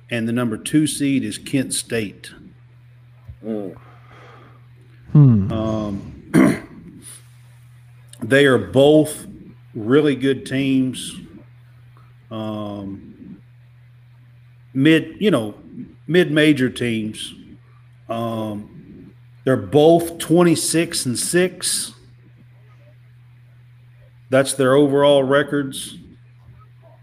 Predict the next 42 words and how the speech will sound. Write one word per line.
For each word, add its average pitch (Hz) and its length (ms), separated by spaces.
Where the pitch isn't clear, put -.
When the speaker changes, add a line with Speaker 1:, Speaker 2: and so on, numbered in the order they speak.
Speaker 1:
Um, 107 1040
Ball 123 300
State 131 560
is 120 240
in 127 320
this 127 260
one. 127 220
I'm 117 140
trying 147 260
to 131 60
think 131 220
if - 140
there's 113 260
any 123 200
more. 117 540
Um, 104 920
I 120 60
mean, 131 160
I 123 120
think 190 260
there's 131 180
a 117 60
couple 131 340
of 110 80
other 113 240
teams 117 440
that's 92 180
still 107 340
in 104 120
it, 98 200
but 107 140
I 131 160
think 131 260
it's 110 100
gonna 110 180
come 110 260
down 107 300
to 107 120
Toledo 107 560
or 95 140
Kent 101 280
State. 120 460